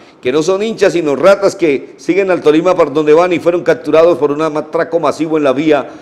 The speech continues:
antes de llegar a Pamplona. En Bucaramanga, dos mujeres en moto Biwi resultaron heridas en el viaducto de la autopista Florida Blanca,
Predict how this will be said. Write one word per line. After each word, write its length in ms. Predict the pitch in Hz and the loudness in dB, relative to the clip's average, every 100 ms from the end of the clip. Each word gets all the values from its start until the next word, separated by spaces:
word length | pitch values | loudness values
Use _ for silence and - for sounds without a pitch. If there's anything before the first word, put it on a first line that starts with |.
| - | -10
antes 340 | - 135 135 120 | -2 -2 0 -2
de 100 | 110 | -2
llegar 300 | 101 110 107 | -2 0 0
a 100 | 92 | -2
Pamplona. 520 | 92 90 110 107 80 55 - - _ _ _ _ _ _ _ _ _ _ _ _ _ _ _ _ _ _ _ - | -6 -2 -2 0 -8 -14 -20 -20 _ _ _ _ _ _ _ _ _ _ _ _ _ _ _ _ _ _ _ -2
En 140 | 175 | 0
Bucaramanga, 880 | 180 180 170 180 180 147 107 87 78 | 2 4 4 4 4 2 2 -2 0
dos 220 | 156 156 | 0 0
mujeres 420 | 143 131 160 160 151 | -4 -4 -2 -2 -4
en 140 | 123 | -6
moto 300 | 131 151 160 | -4 -2 -2
Biwi 320 | 143 170 151 | -4 -8 -8
resultaron 640 | 156 147 123 104 151 160 | -6 -6 -8 -4 -2 0
heridas 340 | 143 139 160 139 | -2 0 -2 0
en 80 | 147 | -4
el 100 | 127 | -2
viaducto 420 | 131 143 139 - | -2 -2 -4 -2
de 60 | |
la 60 | 147 | 0
autopista 480 | 127 135 113 131 165 | 0 -4 -6 -4 -2
Florida 340 | 151 139 131 | 0 -2 0
Blanca, 680 | 127 165 151 151 92 71 | 0 -2 0 0 0 -4